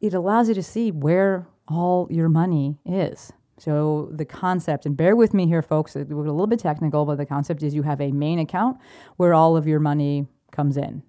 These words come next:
So it doesn't matter how many payments, different payment processors you're using, they're all linked to one account, your income account.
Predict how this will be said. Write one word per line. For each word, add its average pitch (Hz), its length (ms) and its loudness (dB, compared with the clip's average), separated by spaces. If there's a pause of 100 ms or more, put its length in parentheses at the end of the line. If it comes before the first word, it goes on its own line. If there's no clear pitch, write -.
(120)
So 143 340 0
it 143 60 -8
doesn't 143 200 -2
matter 156 140 2
how 160 80 2
many 151 140 0
payments, 196 640 -2 (640)
different 160 240 0
payment 180 240 -2
processors 175 560 -2
you're 156 160 -2
using, 208 300 2
they're 160 140 2
all 180 140 4
linked 208 180 -2
to 170 80 -2
one 156 400 0
account, 143 340 -4
your 147 120 0
income 156 320 -2
account. - 340 -10